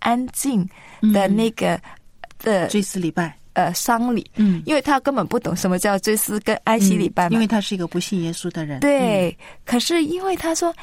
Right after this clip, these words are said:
Speaker 1: ，“你们的音乐好好听哦。”
Speaker 2: 嗯。
Speaker 1: 啊，因为我们知道说，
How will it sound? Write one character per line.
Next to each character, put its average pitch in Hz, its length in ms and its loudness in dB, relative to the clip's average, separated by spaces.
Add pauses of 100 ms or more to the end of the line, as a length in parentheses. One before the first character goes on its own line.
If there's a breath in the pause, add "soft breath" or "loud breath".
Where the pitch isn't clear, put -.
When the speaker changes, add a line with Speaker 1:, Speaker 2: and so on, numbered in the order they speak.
(280 loud breath)
Speaker 1:
，“你 214 140 2
们 190 160 2
的 220 80 -2
音 269 400 -8
乐 285 100 -4 (280 loud breath)
好 - 180 -8
好 196 200 -6
听 170 280 -4
哦。” 190 100 -2 (220)
Speaker 2:
嗯。 196 580 4
Speaker 1:
啊， 220 160 0 (200 loud breath)
因 349 120 0
为 294 140 2
我 202 260 2
们 214 200 2
知 269 180 -2
道 247 180 4
说， 240 400 0